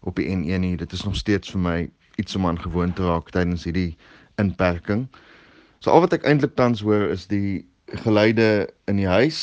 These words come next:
Ehm, ek dink Catherine is op die oomblik besig om te stort en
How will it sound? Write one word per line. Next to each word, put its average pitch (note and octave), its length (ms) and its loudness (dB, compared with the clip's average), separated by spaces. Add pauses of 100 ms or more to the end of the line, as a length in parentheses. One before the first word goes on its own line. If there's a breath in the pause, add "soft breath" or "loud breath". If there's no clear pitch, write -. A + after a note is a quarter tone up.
(220)
Ehm, F2+ 360 -2 (640)
ek - 100 -10
dink G#2 160 -4
Catherine G#2+ 420 -2
is G2 80 -10
op - 100 -8
die - 60 -4
oomblik G#2 320 -2
besig G#2 300 -4
om F#2 100 -6
te - 120 -16
stort F#3 640 -2
en F#2 260 -2